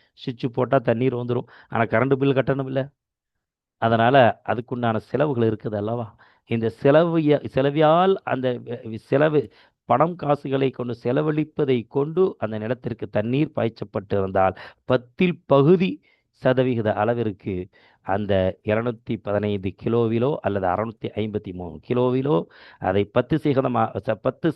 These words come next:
சதவிகிதமாக பங்கு பிரித்து அதில் பாதி அளவிற்கு ஜக்காத் கொடுக்கப்பட வேண்டும் என்று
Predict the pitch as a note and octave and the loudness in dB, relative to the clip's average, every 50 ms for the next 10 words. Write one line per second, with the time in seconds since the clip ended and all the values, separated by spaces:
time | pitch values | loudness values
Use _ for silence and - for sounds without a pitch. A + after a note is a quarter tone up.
0 | _ - - A#2+ B2 D3+ D3+ D3 C#3 C3 C3 B2+ A#2 A#2 A2 A2 A2 - _ - | _ -4 -2 -2 0 0 0 0 0 0 0 0 0 0 0 0 -2 -2 _ -6
1 | - B2 C3+ C#3 C#3 B2+ C#3 C#3+ D#3+ D3+ - - - - - _ _ _ _ _ | -6 -6 -4 -6 -6 -4 -2 -2 -2 -4 -4 -6 -8 -8 -8 _ _ _ _ _
2 | _ - A2 B2 B2 C#3+ C3+ B2 - - - C3+ D#3 F3 E3+ D#3+ C#3 A#2 A#2 A#2 | _ 0 2 2 2 2 0 -2 -4 -4 -2 0 0 0 0 0 0 0 0 0
3 | A2 A2+ G#2+ G#2 - A2+ G2+ G2+ F#2+ - G#2+ G#2 G2+ - - - A2 G#2+ G#2+ - | -2 -4 -6 -6 -6 -8 -8 -6 -4 0 0 0 0 -2 -6 -8 -6 -6 -6 -6
4 | - F#2+ - - G#2+ B2 C3 C3+ C3 B2 A#2 A2 G#2 G#2 G#2+ G2+ G#2 G#2 G#2 G2 | -10 -8 -4 -2 0 0 2 2 0 0 -2 -4 -6 -6 -6 -4 -2 -2 -2 -2